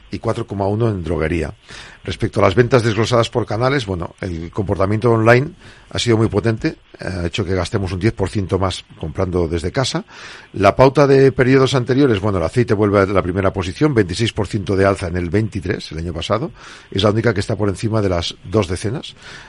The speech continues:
Luego los zumos un trece por ciento, alimentos infantiles trece también, verduras congeladas doce por ciento, y luego ya en el lado de los que han tenido bajadas significativas en el año veintitrés, en cuanto a lo que comprábamos, pues los lácteos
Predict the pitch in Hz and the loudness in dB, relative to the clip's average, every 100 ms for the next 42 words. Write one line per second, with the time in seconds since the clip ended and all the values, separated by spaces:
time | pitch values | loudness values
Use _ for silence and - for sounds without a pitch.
0 | - 101 117 104 - 135 123 120 107 120 | -2 2 6 6 4 2 2 0 0 0
1 | 139 98 98 117 120 123 180 - _ - | 0 0 -2 -2 -2 -4 -8 -8 _ -8
2 | 85 98 101 104 101 101 95 - 104 104 | -6 -4 -4 -4 -4 -2 -4 -2 -6 -4
3 | 92 104 147 - 95 101 131 - 120 117 | -2 -2 -4 -2 -2 2 2 2 0 2
4 | 120 87 135 - 131 101 - 113 120 - | 2 2 -2 0 -2 -4 -6 -6 -6 -12
5 | - - - - - - - 107 107 127 | -14 -20 -20 -20 -20 -20 -10 0 4 6
6 | 135 139 151 - 120 107 98 104 123 131 | 6 4 2 2 0 0 0 2 4 4
7 | 127 127 - 127 127 131 127 127 131 117 | 4 2 2 2 2 0 -2 2 4 4
8 | 135 127 131 127 120 123 135 107 101 98 | 2 0 -2 -4 -2 0 2 2 2 0
9 | 113 117 110 113 131 139 - - 82 76 | 2 0 0 0 0 -2 -8 -10 -8 -6
10 | 87 92 82 80 80 90 82 123 117 131 | -4 -4 -4 -4 -8 -6 0 2 4 2
11 | 185 - - - - - - 92 82 90 | -6 -12 -20 -20 -20 -20 -6 -4 -2 2
12 | 117 127 127 175 - | 4 4 0 -2 -6